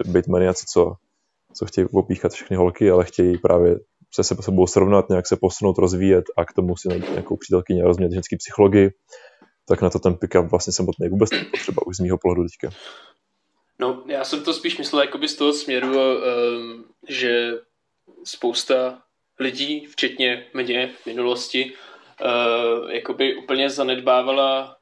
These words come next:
Speaker 2: tu stránku právě nějakého toho inner game, nebo nazveme to, jak chceme, nějakého toho rozvoje tebe jakožto člověka a veškerou tu energii investovala jenom do toho samotného oslovování. Ale já jsem přesvědčený, že pokud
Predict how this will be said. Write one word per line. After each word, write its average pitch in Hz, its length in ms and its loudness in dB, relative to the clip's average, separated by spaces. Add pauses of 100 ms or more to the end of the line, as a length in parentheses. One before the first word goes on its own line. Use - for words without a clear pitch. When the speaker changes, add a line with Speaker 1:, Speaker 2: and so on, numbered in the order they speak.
Speaker 2:
tu 147 100 -6
stránku 123 600 -4
právě 127 560 0 (480)
nějakého 127 400 -4
toho 135 220 -2
inner 135 280 -2
game, 156 400 -4 (680)
nebo 117 360 -6 (100)
nazveme 120 400 -8
to, 135 120 -6
jak 120 140 -2
chceme, 127 440 -8 (360)
nějakého 123 380 -2
toho 135 260 -2
rozvoje 131 420 -2
tebe 135 260 -2
jakožto 131 360 -4
člověka 135 680 -2
a 127 120 -2
veškerou 127 480 -2
tu 127 520 -2 (300)
energii 120 440 -4
investovala 123 680 -4
jenom 127 180 -2
do 127 100 -4
toho 143 140 -6
samotného 135 520 -6
oslovování. - 800 -6
Ale 113 300 -4 (340)
já 113 120 0
jsem 135 180 -6
přesvědčený, 143 580 -2
že 147 100 -2
pokud 147 360 -4